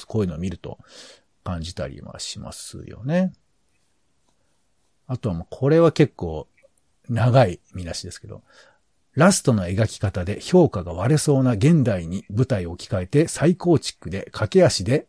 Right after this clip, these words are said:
えー、描いたウルトラマンのリブート作。まあ、まさに説明ですよね、これね。っていうタイトルで中身が書かれていくってやつとかもありました。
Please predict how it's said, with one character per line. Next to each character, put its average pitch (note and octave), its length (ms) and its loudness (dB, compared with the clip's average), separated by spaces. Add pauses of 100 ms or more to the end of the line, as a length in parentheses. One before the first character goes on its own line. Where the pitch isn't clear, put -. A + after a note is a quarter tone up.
(100)
え F2+ 300 -10
ー、 A#2 60 0
描 A2+ 140 0
い F2+ 40 -8
た F#2 120 -6
ウ G2 100 -8
ル G2 80 -2
ト B2 100 0
ラ G#2+ 80 2
マ F2+ 100 -4
ン G#2+ 40 0
の A#2 80 4
リ F2+ 160 -2
ブ A2 120 4
ー - 20 6
ト A2 120 -2
作。 - 280 -10 (360)
ま A2 100 -4
あ、 F#2 40 -4
ま A#2 140 4
さ F#2 140 0
に D#2 240 -12
説 - 320 -6
明 F#2+ 140 -2
で F#2 80 -6
す - 100 -12
よ - 100 -16
ね、 - 80 -20
こ - 160 -20
れ - 80 -20
ね。 - 240 -20
っ - 680 -18
て E3 100 6
い D#3+ 80 10
う C3+ 40 6
タ C#3+ 180 8
イ C#3 80 4
ト D3 120 6
ル C#3 140 4
で G3 240 8
中 A2 280 0
身 E2+ 120 0
が - 180 -10
書 F2+ 100 -8
か D#2+ 140 -12
れ - 60 -16
て - 120 -20
い - 40 -18
く - 120 -20
っ - 40 -16
て - 160 -20
や - 60 -20
つ - 80 -20
と - 100 -18
か - 100 -18
も - 120 -20
あ G1+ 40 -20
り F#2+ 80 -20
ま F#2 120 -20
し - 100 -20
た。 - 80 -20